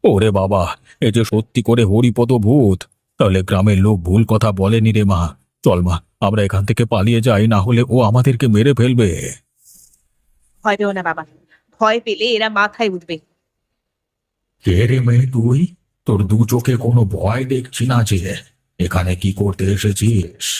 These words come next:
Speaker 2: তোমার কাছে জানতে এসেছি, তুমি কিভাবে মারা গেছো, আর এখানে এইভাবে ঘুরে বেড়াচ্ছ কেন?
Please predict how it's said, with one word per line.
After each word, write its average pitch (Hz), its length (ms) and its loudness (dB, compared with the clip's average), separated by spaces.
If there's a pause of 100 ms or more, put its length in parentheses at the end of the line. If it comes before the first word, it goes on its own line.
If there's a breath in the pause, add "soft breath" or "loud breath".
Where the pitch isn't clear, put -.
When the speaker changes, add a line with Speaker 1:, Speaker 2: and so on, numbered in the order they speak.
(1200)
Speaker 2:
তোমার 240 220 2
কাছে 254 200 -10
জানতে 226 360 -4
এসেছি, 208 380 -10 (540)
তুমি 262 160 -10
কিভাবে 302 400 -6
মারা 285 220 0
গেছো, 269 280 -4 (460 loud breath)
আর 233 140 -2
এখানে 302 300 -8
এইভাবে 302 260 -14
ঘুরে 302 240 -10
বেড়াচ্ছ 381 360 -4
কেন? 196 220 -6